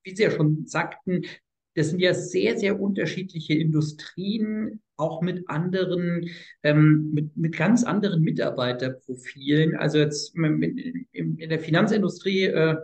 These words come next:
haben ja auch schon das eine oder andere Jahr Erfahrung drin gehabt. Ähm,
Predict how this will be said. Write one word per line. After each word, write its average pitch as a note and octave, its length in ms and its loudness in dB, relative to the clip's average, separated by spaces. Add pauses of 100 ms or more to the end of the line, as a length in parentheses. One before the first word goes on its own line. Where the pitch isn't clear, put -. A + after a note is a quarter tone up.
(480)
haben D#3 80 -6
ja D3+ 180 0
auch D3+ 120 -6
schon D#3+ 280 -4 (300)
das - 160 -14
eine F3 220 -2
oder - 100 -2
andere E3+ 200 0
Jahr D#3 260 2
Erfahrung F#3 440 0
drin F3+ 140 -4
gehabt. E3+ 360 -4 (280)
Ähm, E3 320 2